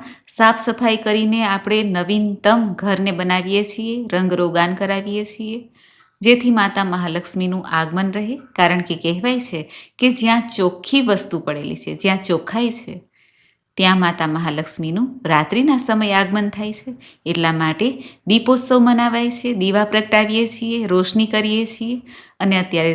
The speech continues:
તો લાઇટિંગનો જમાનો છે, લાઇટ પણ આપણે કરી શકીએ છીએ જો દીવા ન કરવા હોય તો. અને ઘરને રોશન કરીને માતા મહાલક્ષ્મીના આગમન માટે ઘરની દહેલીજ,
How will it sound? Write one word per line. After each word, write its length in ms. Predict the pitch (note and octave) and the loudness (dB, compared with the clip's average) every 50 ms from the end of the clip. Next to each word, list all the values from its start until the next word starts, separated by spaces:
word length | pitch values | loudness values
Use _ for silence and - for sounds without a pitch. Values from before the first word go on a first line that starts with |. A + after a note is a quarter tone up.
| E3 - | 0 0
તો 100 | A3+ B3+ C#4+ | 2 2 4
લાઇટિંગનો 520 | B3+ G3 E3 D#3+ D#3+ - E3+ F3 F3+ G3+ G#3+ | 4 4 4 2 2 0 0 0 0 0 0
જમાનો 420 | G3+ A3 G#3+ G#3 G#3+ G#3+ G#3 G#3+ G#3+ | 0 0 2 2 2 2 0 0 -2
છે, 200 | G#3+ - A3+ A#3 A3+ - - - - - _ - | -2 -4 -8 -10 -10 -12 -18 -20 -20 -12 _ 2
લાઇટ 320 | F#3+ G3 G3 G3+ G3 - | 4 4 4 4 2 2
પણ 240 | A3 A3+ A#3 B3 B3 - - - - - - | 4 4 6 4 4 2 -2 -8 -12 -4 -2
આપણે 240 | G3 G#3 G#3+ G#3+ G#3+ | 0 0 2 0 2
કરી 260 | - G3+ G3+ A3+ A#3+ | 4 4 4 4 4
શકીએ 420 | - - A#3+ A3+ - G#3 F#3 F3 E3 | 2 2 2 2 2 2 2 2 0
છીએ 360 | - - F3 E3 E3+ E3 E3 | -2 -6 -8 -6 -6 -6 -8
જો 160 | E3 - G#3 F#3 | -6 -2 -2 -2
દીવા 340 | D#3 E3+ E3 D#3 D#3+ D#3 D#3+ | -2 -2 -2 -2 0 0 0
ન 100 | D#3+ F3+ | -2 -2
કરવા 320 | F3+ - F3+ F3+ G3 G3+ | -2 0 0 0 0 0
હોય 220 | G3 F#3+ A3 A3 G#3+ | -2 -2 -4 -4 -4
તો. 120 | - D4 D4 - - _ _ _ _ _ _ _ _ _ _ _ - | -6 -8 -8 -10 -16 _ _ _ _ _ _ _ _ _ _ _ 4
અને 260 | B3 C4 C4 C#4 C#4 C#4+ D4 C#4+ C#4+ C#4+ - - _ _ _ _ _ - | 8 8 10 10 10 8 6 4 0 -8 -12 -18 _ _ _ _ _ 0
ઘરને 420 | G#3+ A3+ A3+ A#3 C4 D4+ E4 C4+ - E3+ F3 F3+ | 2 4 6 6 6 4 4 2 2 -2 -2 0
રોશન 400 | F3+ G3 G3+ G3 - G#3 G3 F#3+ F#3+ | 2 2 2 2 2 0 0 0 0
કરીને 400 | F3+ F#3+ F3+ F3+ F3+ F3+ G3 A#3 C4+ | 0 0 0 2 2 2 2 4 4
માતા 360 | C4 A3+ G3+ G3+ - E3+ E3 D#3 | 4 4 2 2 2 0 -2 0
મહાલક્ષ્મીના 720 | D#3+ E3+ E3 E3 D#3 E3+ E3 - - F3 E3+ E3+ E3+ D#3+ | -2 -2 -2 -2 -4 -4 -6 -6 -6 -4 -2 0 0 0
આગમન 280 | D#3+ D#3 E3 F3 E3+ E3+ | 0 0 -2 -2 -2 0
માટે 320 | F3 E3+ E3+ F3 - A#3 C4 C4+ C4 - - - - - - _ _ - | 2 2 2 2 4 4 2 2 0 -4 -12 -16 -18 -20 -20 _ _ 0
ઘરની 440 | - A3+ A3 A3 A#3+ A#3+ B3 A3+ F3+ | 4 4 6 8 8 8 8 8 6
દહેલીજ, 480 | F#3+ F#3+ G3 A3 A#3+ A#3+ A#3+ G3+ - | 4 2 2 2 2 4 4 2 2